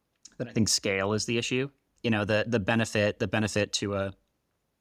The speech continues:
a cheap system like this is mass, right? You, you sort of, uh, either overwhelm or you s-, or you, or you either overwhelm air defenses, or you go from so many different angles that,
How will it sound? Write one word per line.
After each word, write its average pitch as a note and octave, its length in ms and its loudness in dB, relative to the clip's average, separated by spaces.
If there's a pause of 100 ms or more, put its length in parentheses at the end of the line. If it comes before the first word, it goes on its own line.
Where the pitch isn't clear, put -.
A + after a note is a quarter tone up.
(400)
a C3+ 80 2
cheap B2 260 2
system A#2+ 260 2
like G#2 140 2
this G#2+ 180 -2
is G#2 140 -2
mass, F#2+ 480 -2
right? G2 260 -2
You, G2 340 -6
you G2+ 220 -10
sort G2 220 -4
of, G2 160 -6
uh, G#2+ 300 2
either A#2 260 2
overwhelm G#2 720 2
or F#2+ 140 -4
you G2 180 -2
s-, - 220 0
or G#2+ 100 2
you, F#2+ 400 -2
or F2+ 220 -2 (100)
you A2 240 -2
either A2 240 0
overwhelm G#2+ 400 4
air G2+ 80 2
defenses, G2 540 0
or G2 80 0
you G2 160 0
go G2 260 0
from G2 160 0
so G#2 120 0
many G2+ 100 0
different F#2+ 240 -2
angles F#2+ 520 0
that, F#2 260 -4